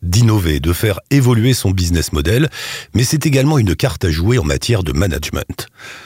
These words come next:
C'est le moyen de garder un talent qui a envie d'explorer de nouveaux horizons ou qui souhaite vous quitter pour créer son entreprise. C'est une opportunité pour le combler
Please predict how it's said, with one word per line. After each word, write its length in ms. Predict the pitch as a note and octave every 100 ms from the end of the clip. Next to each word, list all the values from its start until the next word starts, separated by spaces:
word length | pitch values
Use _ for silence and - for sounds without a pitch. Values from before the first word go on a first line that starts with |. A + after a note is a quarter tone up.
| -
C'est 240 | F#2 - C#3+
le 80 | C#3+
moyen 380 | C#3+ A#2+ G2
de 140 | E2 C#2
garder 440 | C#2+ B2 A2+ A#2+
un 140 | G2 F2
talent 360 | G2 F2 D#3+
qui 200 | - -
a 80 | F2
envie 280 | G2+ A2 A#2
d'explorer 460 | G2 - G2 E2+ E2+
de 120 | D2+
nouveaux 320 | D#2 D#2 C2
horizons 400 | B1 C2+ F#2+ F3+ - - - - -
ou 80 | E2+
qui 140 | F#2+
souhaite 360 | - A2 G2+ F#2
vous 100 | D#2+
quitter 280 | D2 C#3
pour 200 | D3 A2
créer 280 | - A2 B2
son 180 | A#2 A#2+
entreprise. 580 | G#2 F#2+ E2+ E2+ C#2+ C2 - - - _
C'est 260 | - G2+
une 120 | F#2+
opportunité 560 | A2 F#2 D#2+ F#2 F2 F2+
pour 180 | - D2
le 80 | C2
combler 460 | F2 F2 A2+ E3+